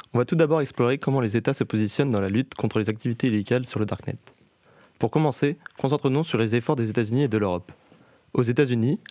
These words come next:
la N S A, ou plutôt National Security Agency, est en première ligne de cette bataille. Basée dans le Maryland, cette agence du département de la défense est célèbre pour son rôle dans l'analyse des échanges électromagnétiques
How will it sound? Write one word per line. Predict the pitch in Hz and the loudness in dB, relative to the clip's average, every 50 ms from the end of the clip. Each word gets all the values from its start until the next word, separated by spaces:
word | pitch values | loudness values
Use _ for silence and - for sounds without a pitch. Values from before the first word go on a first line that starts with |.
| - | -2
la | - 117 | 0 0
N | 117 120 | 2 2
S | 123 120 - - | 0 0 2 2
A, | 151 135 - - _ _ - | 0 0 -2 -6 _ _ -8
ou | 113 | -4
plutôt | 101 117 117 - 117 113 110 - - - - - _ _ - | -2 0 0 0 0 -2 -2 -4 -12 -20 -20 -20 _ _ -2
National | 123 - - 135 135 131 127 | -2 0 0 0 0 0 0
Security | - - 123 - - 120 113 - - | -2 -4 -2 0 0 0 0 0 0
Agency, | 113 104 - 101 101 104 - 135 143 170 - _ _ - - - - - - - | -2 0 0 0 -2 0 0 -2 -2 -2 -4 _ _ -20 -20 -20 -20 -14 -6 -4
est | 135 120 123 | -2 0 0
en | 110 | 0
première | - - 139 143 131 | 0 0 0 2 2
ligne | 135 156 160 | 2 0 0
de | 123 | 0
cette | - 135 117 | 0 0 0
bataille. | 107 98 - 90 85 85 - - _ _ _ _ - - - | -2 0 0 0 -2 -2 -4 -8 _ _ _ _ -16 -8 -2
Basée | 110 117 117 123 156 | 0 0 2 2 2
dans | 151 160 | 2 2
le | 123 | 2
Maryland, | 110 110 107 104 104 110 127 135 143 175 - _ _ _ _ - | 2 2 2 2 0 0 0 0 -2 -4 -6 _ _ _ _ -6
cette | - - 113 - | -4 -2 0 2
agence | 123 113 147 160 147 | 2 2 0 0 0
du | 135 | 0
département | 117 113 117 - 117 - - 123 131 135 | 0 0 0 0 0 0 0 0 0 2
de | 117 | 0
la | 110 | 0
défense | 101 107 104 - - 147 147 - - - - | 0 0 -2 -2 -2 -4 -4 -6 -10 -8 -6
est | - 120 | -6 -2
célèbre | - - 113 131 147 147 | -2 0 0 0 0 -2
pour | - - 110 | -4 -8 -6
son | - - 113 | -4 -2 0
rôle | 123 147 143 | 0 0 0
dans | 117 | 0
l'analyse | 101 104 107 113 120 135 143 | 0 0 0 0 0 0 0
des | 113 107 98 107 | 0 0 0 -2
échanges | 107 - 147 143 135 - _ _ | -2 0 0 -2 -2 -4 _ _
électromagnétiques | - 139 139 - - 160 131 123 123 117 110 - 151 151 - - | -2 -2 -2 -2 -2 -2 0 0 0 -2 0 -2 -2 -2 -4 -8